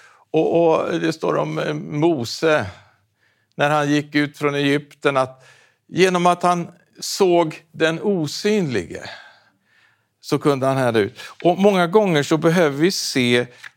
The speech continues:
just därför att om man bara ser med sina fysiska ögon så kan det vara en väldigt svår situation. Men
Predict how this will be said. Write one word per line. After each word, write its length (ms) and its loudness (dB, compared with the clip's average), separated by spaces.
just 320 -2
därför 280 0
att 340 -4
om 100 -6
man 220 0
bara 320 0
ser 240 0
med 160 0
sina 240 0
fysiska 600 -4
ögon 520 0
så 160 -6
kan 180 -4
det 80 0
vara 140 0
en 100 -4
väldigt 260 0
svår 240 -2
situation. 640 -2
Men 320 0